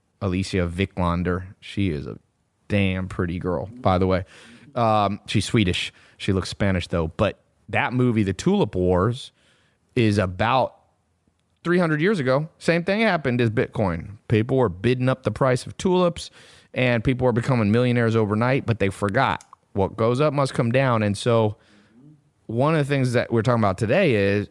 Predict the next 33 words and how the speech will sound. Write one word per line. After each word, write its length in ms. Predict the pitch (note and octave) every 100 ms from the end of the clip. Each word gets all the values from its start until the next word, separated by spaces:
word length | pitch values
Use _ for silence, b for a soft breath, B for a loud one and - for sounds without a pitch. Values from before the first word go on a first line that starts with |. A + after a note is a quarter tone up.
| -
how 180 | - C3
to 100 | A2
start 960 | - - - - F#3+ F3 - - - - _ b b b b
something 500 | b - D3+ D3 C#3
that 200 | B2 A#2
doesn't 300 | B2+ F3 D#3+
sound, 600 | C#3 - C3+ D3 C3+ A2+
you're 100 | G#2+
not 160 | D#3 E3
gonna 160 | C#3 A2
go 180 | A#2
to 60 | A#2+
your 140 | G#2
friends 400 | F#2+ A2+ A2+ G2+
and 140 | G2 F#2
be 120 | F#2
like, 260 | F2+ F2 - b b b
"Ooh, 240 | C4 C#4 E3
I 100 | C3
got 240 | D#3+ A2
rich 240 | D3 -
selling 280 | - B2 G#2+
garlic 340 | G2 C3 B2 -
presses. 320 | G2 - F#2+
I 100 | F#2+
made 240 | A2 A2
an 120 | G2+ -
extra 300 | G#2+ - -
thousand 440 | G#2+ G#2+ G2+ G2+ F#2+
dollars 460 | F#2+ G2 F#2+ F2 - _ _ _ _ _ _ - -
this 240 | A2 G2
month." 380 | G#2 F2 - - _ _ _ _ _ _ _ -
But 420 | A3 G#2 -